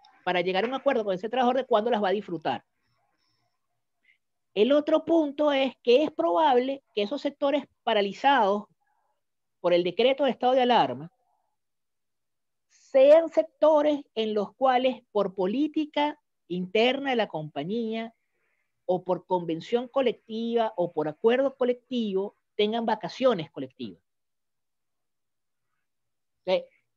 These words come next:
¿qué pasa con las colectivas? O sea,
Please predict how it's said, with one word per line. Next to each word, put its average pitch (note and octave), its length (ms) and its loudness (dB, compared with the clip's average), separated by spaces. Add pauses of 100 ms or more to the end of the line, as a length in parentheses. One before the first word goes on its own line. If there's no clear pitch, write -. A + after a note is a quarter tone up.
¿qué G3+ 160 -2
pasa E4 380 0
con D4 140 -4
las G#3 100 -4
colectivas? D3 540 -6 (3000)
O - 40 -20
sea, F3+ 240 4